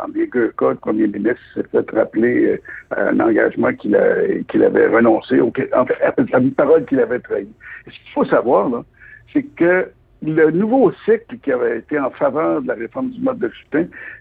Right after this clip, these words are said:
c'est François Legault et son parti qui l'ont amorcé en deux mille quinze. Alors, euh, il était dans l'opposition,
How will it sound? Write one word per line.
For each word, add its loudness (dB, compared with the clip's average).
c'est 4
François 2
Legault 2
et -4
son -4
parti -12
qui -4
l'ont -2
amorcé -4
en -4
deux -2
mille -4
quinze. -6
Alors, 2
euh, -4
il -6
était 0
dans 2
l'opposition, -4